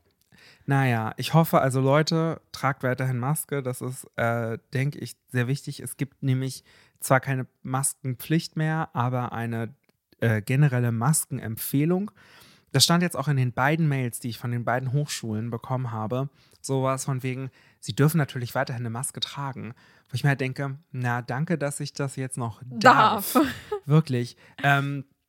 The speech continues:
Speaker 1: ich hatte die neulich in der Fachhochschule auf und dann kommt, kam sofort eine zu mir und meinte, wir müssen keine Maske mehr tragen. Ach so, du willst noch? Und ich meinte, ja, ich will noch. Und sie meinte, oh, okay.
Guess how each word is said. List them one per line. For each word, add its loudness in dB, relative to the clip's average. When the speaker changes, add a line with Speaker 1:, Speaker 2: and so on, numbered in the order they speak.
Speaker 1:
ich 4
hatte 0
die 0
neulich 2
in -6
der -4
Fachhochschule -4
auf 2
und 0
dann 0
kommt, 2
kam 4
sofort 0
eine 0
zu -4
mir 2
und -2
meinte, -4
wir 8
müssen 8
keine 8
Maske 6
mehr 2
tragen. 0
Ach 8
so, 8
du 2
willst 0
noch? 0
Und -4
ich -6
meinte, 0
ja, 4
ich -8
will 2
noch. -2
Und 8
sie 8
meinte, 4
oh, 4
okay. -4